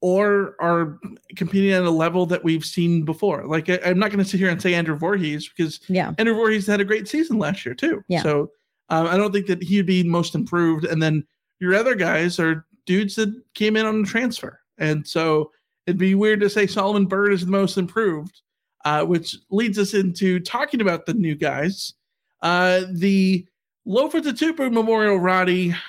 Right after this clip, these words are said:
Speaker 1: for the best newcomer of the first half. Alicia, who is it?
Speaker 2: My guy, Travis Dye.
Speaker 1: Yeah, the, the former Oregon Duck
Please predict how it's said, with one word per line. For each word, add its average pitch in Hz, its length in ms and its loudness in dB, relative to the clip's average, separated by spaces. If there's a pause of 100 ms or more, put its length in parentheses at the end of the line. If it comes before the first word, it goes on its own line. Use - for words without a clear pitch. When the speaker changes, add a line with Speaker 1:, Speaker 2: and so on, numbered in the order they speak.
(180)
Speaker 1:
for 185 360 2
the 185 440 0
best 226 380 -2
newcomer 185 800 0 (100)
of 151 100 -4
the 165 100 -4
first - 380 -4
half. 139 340 -4 (1900)
Alicia, 160 320 -2
who 165 160 0
is 156 100 -6
it? - 100 -18 (960)
Speaker 2:
My 175 260 2
guy, 180 240 2
Travis 208 400 -2
Dye. 269 480 0 (300)
Speaker 1:
Yeah, 262 420 0
the, 185 320 2
the 196 200 0
former 247 400 0
Oregon 233 440 0
Duck 247 320 -4